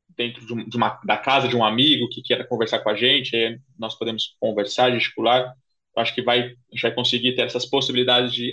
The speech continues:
aproximação, de conexão no mundo virtual, que, de novo, também pra, pras startups é a mesma coisa, né? Ele vai trazer novas possibilidades, vai trazer melhorias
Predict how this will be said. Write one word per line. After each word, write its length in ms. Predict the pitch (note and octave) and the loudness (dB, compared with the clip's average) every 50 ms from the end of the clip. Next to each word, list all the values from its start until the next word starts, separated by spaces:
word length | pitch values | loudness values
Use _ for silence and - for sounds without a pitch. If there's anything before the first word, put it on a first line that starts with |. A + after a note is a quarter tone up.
| - - | -8 -8
aproximação, 720 | - - B2+ - B2+ A#2+ - B2 A#2 A2+ - - C3 C3 B2+ | -6 -6 -4 -4 -4 -4 -4 -4 -6 -6 -4 -2 -2 -2 -4
de 100 | B2+ - | -4 -6
conexão 560 | - A#2+ A#2+ A#2 A#2+ - - - B2 B2 B2+ | -6 -4 -4 -4 -4 -4 -2 2 2 2 4
no 120 | B2+ B2+ | 2 2
mundo 300 | B2+ B2 B2+ B2 A#2+ A2+ | 2 2 2 2 2 4
virtual, 720 | A2+ B2+ B2+ B2+ B2+ - C3 A#2 A#2 A#2+ B2+ B2+ - - _ _ _ _ _ - | 4 4 2 2 2 2 2 4 4 4 2 0 -2 -8 _ _ _ _ _ -8
que, 440 | - A#2+ A#2+ A#2 A#2 A2+ - - _ _ _ _ - | -2 0 0 0 0 -2 -6 -10 _ _ _ _ -4
de 80 | C3+ | 0
novo, 220 | C3+ B2+ A2+ G#2 - | 2 2 2 2 0
também 380 | - A2+ A#2 A#2 A#2 A#2 - _ _ _ _ _ _ - | -2 -2 0 -2 -2 -4 -8 _ _ _ _ _ _ 0
pra, 140 | A#2 A#2 G#2+ - - _ | 0 0 0 -2 -4 _
pras 200 | - A#2+ A#2+ A#2+ | 0 0 0 0
startups 440 | A#2 - B2+ A#2 - C3 B2+ B2+ C3 | 0 0 -2 0 2 0 0 0 0
é 20 | |
a 40 | B2+ | 0
mesma 280 | B2 A#2+ B2 C3 B2 B2 | 0 0 0 -2 -2 0
coisa, 160 | A2 G#2+ G#2+ | -2 -2 -2
né? 60 | G#2+ | -2
Ele 80 | G#2+ G#2+ | -2 -2
vai 140 | A#2 A2+ - | -2 -2 0
trazer 440 | B2 A#2+ A#2 G#2+ - B2 C3+ D3 | 0 0 0 0 2 2 2 2
novas 320 | C#3+ C#3+ C#3+ C3+ C3+ C3+ - | 2 2 2 0 0 -2 -2
possibilidades, 580 | C#3 B2+ - B2 C3 B2+ B2 A#2+ G#2 G#2+ G#2+ | -4 -4 -4 -4 -4 -4 -4 -2 -4 -4 -4
vai 80 | G#2+ G2+ | -6 -8
trazer 240 | A2+ A2+ A#2+ B2 B2 | -6 -4 -2 -2 0
melhorias 800 | B2+ B2 B2+ B2 A#2+ A#2 A#2+ B2+ C#3 C#3 C#3+ C#3 - - _ | 2 2 4 4 4 4 4 4 2 2 0 -4 -8 -14 _